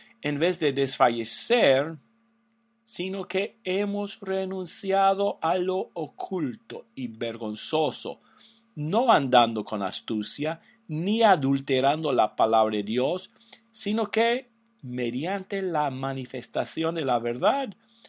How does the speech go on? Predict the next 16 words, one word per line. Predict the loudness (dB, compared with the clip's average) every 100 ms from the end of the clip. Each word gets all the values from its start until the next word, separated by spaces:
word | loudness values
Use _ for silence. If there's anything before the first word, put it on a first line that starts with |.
| _ _
nos | -8 -2 -2 -2
recomendamos | -6 -4 -4 -6 -2 2 2 2 -6 -6
a | -4
la | -2 -2 -4
conciencia | -8 -10 -10 -8 -6 -6 -6
de | -6 -8 -12
todo | -6 -2 -2 -2 -6 -8 -14 _
hombre | -4 -4 -6 -8 -12
en | -10
la | -10 -10
presencia | -10 -10 -8 -8 -6
de | -6 -4
Dios. | -4 -4 -8 -14 _ _ _ _ _ _ _ _ _ _ _ _ _ _
Quizás | -8 -6 -4 -4 -2
aquí | -2 -4
tenemos | -6 -4 -4 -4 -6 -8